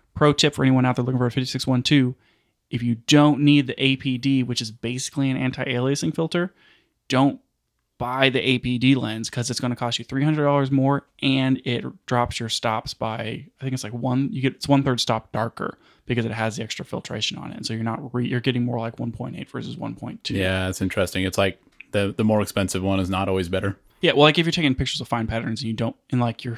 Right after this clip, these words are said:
Speaker 1: still having moire problems, even though X-Trans is better at certain moire than others, you can get the A P D and it helps out with that. So, like, just portraits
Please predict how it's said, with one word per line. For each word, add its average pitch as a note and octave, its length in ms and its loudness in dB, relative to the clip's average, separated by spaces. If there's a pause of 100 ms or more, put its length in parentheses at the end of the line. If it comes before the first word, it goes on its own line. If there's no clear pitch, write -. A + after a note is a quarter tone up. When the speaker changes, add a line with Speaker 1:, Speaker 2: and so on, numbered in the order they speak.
Speaker 1:
still - 380 0
having B2 340 4
moire B2+ 320 0
problems, D#3+ 480 2
even B2+ 140 0
though A#2+ 100 0
X-Trans A#2+ 600 -4
is A#2+ 160 -6
better - 480 -8
at - 100 -10
certain - 360 -6
moire A#2 340 -4
than A2 120 -6
others, C3 460 -4
you A#2 220 0 (100)
can B2 160 0
get A2+ 140 -2
the - 160 -8
A A2+ 80 -2
P A2 160 -10
D A2 160 -4
and A2 80 -8
it - 20 -12
helps A2+ 220 -8
out A#2+ 100 -8
with - 100 -12
that. - 120 -14
So, C3 100 -6
like, A#2+ 180 -6 (120)
just C#3 420 2
portraits E3 560 0